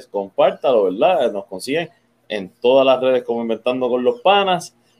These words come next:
Eh, además, el audio podcast en Anchor, Spotify, Apple y Google Podcast y nuestro webpage w w w punto inventando con los panas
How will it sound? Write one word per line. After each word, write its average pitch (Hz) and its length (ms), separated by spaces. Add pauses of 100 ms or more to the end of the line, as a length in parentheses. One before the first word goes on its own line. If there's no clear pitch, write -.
Eh, 107 140
además, 104 420
el 127 80
audio 117 280
podcast 131 400
en 107 120
Anchor, 131 300
Spotify, 120 440
Apple 120 340
y - 20
Google 123 320
Podcast 147 400
y 147 60
nuestro 147 300
webpage 127 480
w 107 260
w 120 280
w 120 380
punto 139 320
inventando 120 500
con 120 140
los 113 120
panas 143 460